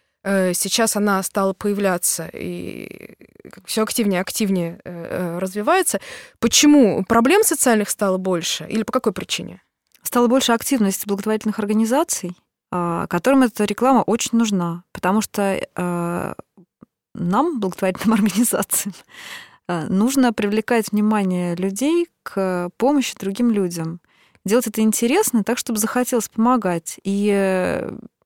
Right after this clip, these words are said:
Speaker 2: бесконечно говорить о том, что "Здравствуйте, мы благотворительный фонд, мы хорошие,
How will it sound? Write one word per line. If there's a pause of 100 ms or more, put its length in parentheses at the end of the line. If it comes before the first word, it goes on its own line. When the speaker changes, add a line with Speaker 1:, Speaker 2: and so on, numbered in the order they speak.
(160)
Speaker 2:
бесконечно
говорить
о
том,
что
"Здравствуйте,
мы
благотворительный
фонд,
мы
хорошие,